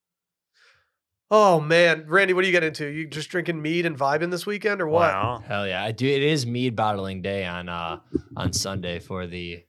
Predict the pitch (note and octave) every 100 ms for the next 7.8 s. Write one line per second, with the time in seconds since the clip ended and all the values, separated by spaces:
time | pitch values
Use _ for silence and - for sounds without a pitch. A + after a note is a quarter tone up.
0 | _ _ _ - F2+ F2 - G2 F#2 F#2
1 | F2 _ _ - F2+ F2 F#2 F2 F#2+ F#2
2 | F2+ F2 F#2 F2+ F2+ E2+ _ - _ -
3 | D3 C#3+ A#2 C#3+ C3+ C#3 B2 A2+ C3+ B2
4 | G#3 C3+ A#2 A#2 A2+ A2 G#2+ B2 A2+ G2
5 | - G#2+ - A2 G#2+ G#2 G#2 G#2 G2+ -
6 | G2+ G2 G2+ G2 F#2+ G2+ G2 F#2+ - -
7 | A2+ A2 G#2+ G#2 G#2 G2 F#2+